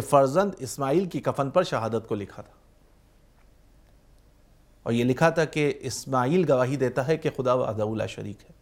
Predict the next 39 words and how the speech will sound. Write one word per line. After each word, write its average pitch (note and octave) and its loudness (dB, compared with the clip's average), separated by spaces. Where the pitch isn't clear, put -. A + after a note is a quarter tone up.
فقہ D3+ 4
کی - -4
کتابوں C3 4
میں D#3 -2
ہمارے A#2+ -4
پاس C3+ -2
یہ A#2+ -2
بات A2+ -2
موجود G2+ -6
ہے۔ - -20
اسی F#3+ 6
طریقے G#3 6
سے G3+ 0
جب D#3+ 2
اسماعیل E3 0
علیہ D#3+ 4
السلام D3+ 0
کی D3+ -4
شہادت C3+ 0
ہوئی، E3+ 2
کیونکہ C#3+ -4
فرزند C3+ 0
امام C#3+ 2
تھے، G#3 2
اس E3+ -2
طرف C3+ 2
ہمیں C3 -2
توجہ B2+ 0
رکھنی C#3 -2
چاہیے، E3+ 2
اور A#2+ 6
دیندار D3 6
تھے C4 2
اور A#3 4
تابع D3 6
ولایت D3 4
تھے۔ A2 -14
جب D3+ 4
اسماعیل D#3+ 2